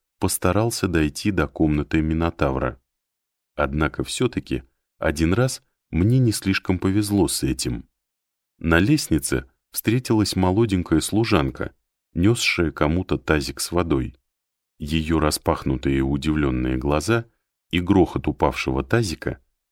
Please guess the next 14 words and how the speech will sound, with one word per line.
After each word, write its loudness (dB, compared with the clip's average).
не 0
покидали 0
меня 2
до 0
тех -4
пор, 0
пока 0
я 2
не 2
занес 0
тело 0
миносца 0
в -18
комнату 0